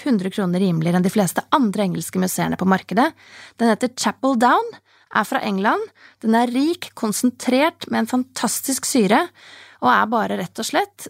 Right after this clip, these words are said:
definisjonen på at England virkelig kommer seilende inn på den musserende vinhimmelen og puster champagne i nakken. Den må dere teste. Chapel Down koster to hundre og nittini og er i B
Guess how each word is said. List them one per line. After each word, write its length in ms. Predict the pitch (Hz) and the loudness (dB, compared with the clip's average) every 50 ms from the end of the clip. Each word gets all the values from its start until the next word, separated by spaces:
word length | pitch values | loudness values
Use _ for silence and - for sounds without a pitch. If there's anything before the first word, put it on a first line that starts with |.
| - | -6
definisjonen 800 | 233 233 - - 240 247 254 - - 226 202 190 208 226 285 320 | -6 -6 -2 0 0 0 0 0 -2 -4 -2 0 2 2 2 2
på 140 | 262 - 220 | 2 0 0
at 140 | 226 226 - - | 0 0 -2 -6
England 460 | 190 175 170 175 196 226 262 269 - | -4 -4 0 0 0 2 2 0 -2
virkelig 880 | 214 214 220 247 285 240 175 147 - - - 254 226 220 240 277 277 262 - - - - - _ _ _ - | -4 -4 -2 0 0 0 0 -2 -4 -4 -2 0 2 4 2 2 0 -2 -6 -16 -20 -20 -20 _ _ _ -2
kommer 320 | - 233 196 202 220 240 226 | 0 2 2 4 2 2 0
seilende 720 | - - - - - - 311 254 190 175 175 196 220 233 | -2 -6 -8 -4 0 2 2 2 2 0 0 0 0 2
inn 220 | 202 233 262 294 311 277 - - | 2 2 4 2 2 0 -4 -2
på 220 | - 220 214 208 | 0 0 2 2
den 100 | 214 214 | 2 0
musserende 400 | 220 220 - - 196 180 190 202 | 0 0 0 0 0 0 0 0
vinhimmelen 560 | 202 190 175 160 160 170 175 175 202 247 285 - - - | 0 0 0 0 0 0 0 2 2 2 2 2 0 0
og 280 | 202 196 202 208 - - | 0 2 0 0 -2 -4
puster 340 | 247 - - - - 190 | -4 -4 -4 -4 -6 -4
champagne 440 | 180 - 185 175 - - 160 165 165 165 | -2 -2 -2 0 0 -2 0 0 0 -2
i 20 | |
nakken. 360 | 165 - - - - - 160 - _ _ _ | -2 -4 -6 -8 -10 -10 -10 -12 _ _ _
Den 160 | - 220 233 | 2 4 4
må 140 | 233 180 151 | 4 4 2
dere 160 | - - 180 | 0 -4 -4
teste. 340 | - 202 170 - - - - - - _ _ _ _ _ _ _ _ - | -6 -6 -6 -6 -6 -8 -10 -12 -12 _ _ _ _ _ _ _ _ -2
Chapel 260 | - 320 - 359 339 | -2 0 2 2 2
Down 240 | 311 320 330 339 339 | 2 2 2 0 -2
koster 300 | - 349 - - - 294 | -4 -4 -6 -4 -6 -6
to 240 | - - - 302 302 | -6 -4 -4 -2 0
hundre 240 | 302 277 247 240 233 | 2 2 2 2 0
og 60 | 240 | 0
nittini 340 | 233 - 262 254 277 330 415 415 - - - - - - _ | 0 2 2 2 4 2 2 -2 -4 -8 -16 -20 -20 -4 _
og 140 | 254 262 269 | 2 2 4
er 240 | - 208 208 - 247 | 4 2 2 0 0
i 60 | 226 | 0
B 80 | 277 | 0